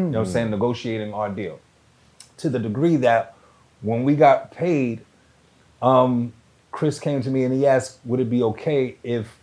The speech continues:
Polygram cuts the check to Baby Sounds and Baby Sounds cuts the check to Black Sheep?"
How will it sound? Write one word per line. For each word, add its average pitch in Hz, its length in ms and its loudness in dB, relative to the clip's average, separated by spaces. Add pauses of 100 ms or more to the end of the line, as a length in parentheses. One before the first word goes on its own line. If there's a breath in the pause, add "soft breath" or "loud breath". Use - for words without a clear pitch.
(880)
Polygram 135 480 0
cuts - 180 -2
the 117 120 -6
check 123 260 -6
to 110 60 -4
Baby 117 260 -2
Sounds 117 460 -6
and 101 120 -10
Baby 110 200 -4
Sounds 104 300 -6
cuts 98 180 -10
the 98 60 -16
check 92 240 -12
to - 40 -18
Black 80 220 -14 (100)
Sheep?" - 100 -20